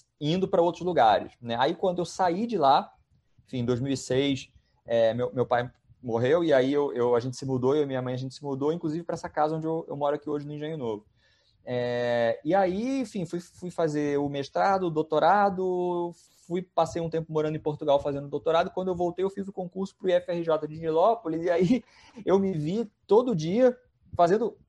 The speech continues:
passando em frente do trem, vendo a minha casa onde eu morei a minha vida inteira. Então, assim, então isso aí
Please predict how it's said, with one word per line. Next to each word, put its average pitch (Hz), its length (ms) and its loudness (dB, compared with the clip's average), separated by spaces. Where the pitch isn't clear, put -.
passando 220 400 2
em 254 100 -4
frente 208 640 -4
do 147 120 -2
trem, 196 520 -2
vendo 190 240 -2
a 214 60 0
minha 220 160 -2
casa 190 440 2
onde 185 200 -2
eu 185 40 -2
morei 160 480 2
a - 60 -16
minha 151 180 0
vida 170 200 -2
inteira. 135 600 4
Então, 127 140 4
assim, 127 220 0
então 107 260 -2
isso 196 140 -4
aí 190 260 -2